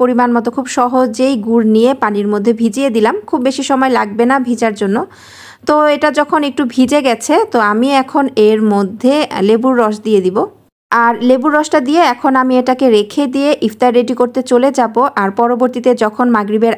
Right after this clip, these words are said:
আজানের সময় হয়ে আসবে, তার, আহ, কাছাকাছি সময়তে এর মধ্যে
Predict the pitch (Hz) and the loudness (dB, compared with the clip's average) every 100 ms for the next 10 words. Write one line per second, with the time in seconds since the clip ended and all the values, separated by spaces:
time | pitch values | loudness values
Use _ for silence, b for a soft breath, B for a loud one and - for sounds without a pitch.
0 | 202 202 208 214 226 214 226 214 220 262 | -2 -2 -2 0 0 0 0 0 0 2
1 | 254 240 302 440 285 214 - 196 196 214 | 0 -2 -4 -2 0 -2 -2 -4 -4 -6
2 | 254 247 247 247 214 220 226 339 220 202 | -4 -4 -4 -2 -2 0 -2 0 0 0
3 | 202 196 | 0 -2